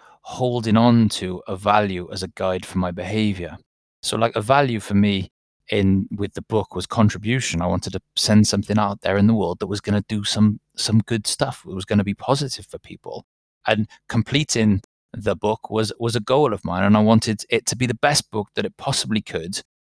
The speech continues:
because I wanted to contribute and I wanted to make a difference. Now, in order to reach that goal and to move towards that value,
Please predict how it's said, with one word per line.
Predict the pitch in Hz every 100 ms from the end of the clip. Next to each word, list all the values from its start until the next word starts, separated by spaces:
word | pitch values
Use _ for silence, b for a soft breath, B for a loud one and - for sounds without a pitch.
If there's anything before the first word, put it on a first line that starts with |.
| _
because | 104 - - 151 92 107 - - -
I | 123
wanted | 135 135 -
to |
contribute | - 175 226 123 92
and | 92
I |
wanted | 110 113
to | 120
make | 127 127
a |
difference. | 147 - - - - - - - _ _ _ _ _ _ _ _
Now, | 127 123 - _ _ _ _ -
in | 131
order | 147 180 160
to | -
reach | 120 120 175 - - - -
that | - 107 -
goal | - 92 110
and | 117
to | 107
move | 107 117 120
towards | - 110 104 101
that | 104 107
value, | 113 123 90 76